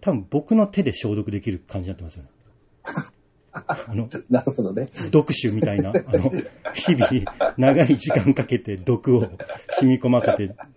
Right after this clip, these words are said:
Speaker 1: る毒酒ってあるじゃないですか。
Speaker 2: はい、はい、はい。
Speaker 1: 消毒酒になってると思うんですよね。その逆の。<laughs> そんな感じですか、神戸も。
Speaker 2: いや、まあ、それは、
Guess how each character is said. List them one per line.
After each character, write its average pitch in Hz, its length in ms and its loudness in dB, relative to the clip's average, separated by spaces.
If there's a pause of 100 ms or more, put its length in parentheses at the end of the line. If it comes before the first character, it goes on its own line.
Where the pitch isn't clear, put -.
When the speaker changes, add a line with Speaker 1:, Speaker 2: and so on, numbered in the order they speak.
(240)
Speaker 1:
る 110 180 -6
毒 135 240 4
酒 - 160 -4
っ - 60 -10
て 113 80 -4
あ - 20 -2
る 90 60 -6
じ 92 60 -8
ゃ 90 40 -6
な 90 60 -10
い - 40 -20
で - 60 -20
す - 20 -20
か。 - 40 -20 (340)
Speaker 2:
は - 0 -
い、 95 40 -8 (240)
は - 20 0
い、 80 420 -10
は 104 60 -4
い。 101 120 -14 (220)
Speaker 1:
消 147 340 2
毒 131 520 0
酒 - 180 -8
に 92 100 -4
な 92 120 -8
っ - 40 -20
て - 140 -12
る 87 80 -10
と 90 60 -14
思 90 80 -10
う - 20 -10
ん - 20 -10
で - 60 -18
す - 60 -20
よ 82 60 -14
ね。 - 40 -16 (300)
そ - 80 -6
の 92 120 -4
逆 - 280 0
の。 98 180 -4 (1600)
<laughs> 151 40 -6 (1120)
そ - 160 -2
ん 202 60 4
な 196 80 4
感 180 160 4
じ 165 80 0
で 160 40 0
す - 60 -10
か、 - 60 -6
神 98 280 -4
戸 78 60 -14
も。 92 100 -16 (1080)
Speaker 2:
い 202 120 2
や、 190 120 6
ま - 240 0
あ、 - 100 -20
そ - 180 4
れ 226 60 8
は、 220 500 6